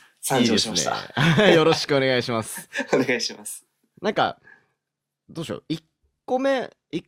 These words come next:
Speaker 2: 個目の方のリリースは多分僕、ポッドキャストで紹介させていただいたような気がしていて。
Speaker 1: あ、ありがとうございます。
Speaker 2: はい。なんかやっぱ、こう、大分県、もちろん大分県の方にも出てもらったし、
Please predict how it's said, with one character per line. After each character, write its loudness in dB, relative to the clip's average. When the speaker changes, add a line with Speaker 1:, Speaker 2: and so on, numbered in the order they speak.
Speaker 2:
個 -6
目 -4
の 0
方 2
の -2
リ -6
リ -2
ー -4
ス -6
は -4
多 -8
分 -4
僕、 -6
ポ -10
ッ -10
ド -10
キ -6
ャ -6
ス -12
ト -2
で -2
紹 -8
介 -4
さ -6
せ -6
て -6
い -8
た -4
だ -2
い -6
た 0
よ 0
う -4
な -10
気 -16
が -6
し -12
て -10
い -6
て。 -8
Speaker 1:
あ、 -4
あ -4
り 2
が -4
と -16
う -16
ご -18
ざ -18
い -20
ま -20
す。 -20
Speaker 2:
は -2
い。 -10
な -2
ん 0
か -2
や 0
っ -20
ぱ、 -2
こ -4
う、 -20
大 2
分 -4
県、 -6
も -10
ち -6
ろ 0
ん 0
大 0
分 -4
県 -4
の -10
方 -8
に -6
も -8
出 -8
て -12
も -10
ら -6
っ -14
た -12
し、 -12